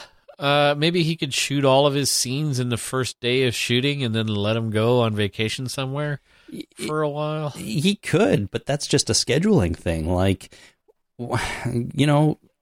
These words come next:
Speaker 2: Jeffrey D. Morgan probably wants to be a bigger part of the show and not just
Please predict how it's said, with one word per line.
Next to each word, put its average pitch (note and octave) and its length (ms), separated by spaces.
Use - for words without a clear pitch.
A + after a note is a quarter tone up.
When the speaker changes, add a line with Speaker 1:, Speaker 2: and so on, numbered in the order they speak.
Speaker 2:
Jeffrey A#2 360
D. F#3+ 100
Morgan F3+ 320
probably F3 540
wants D3 340
to D#3 80
be C3 220
a B2 40
bigger A#2+ 280
part B2 260
of A2+ 80
the A2 80
show C3 540
and F#2 160
not G#2 180
just A2+ 320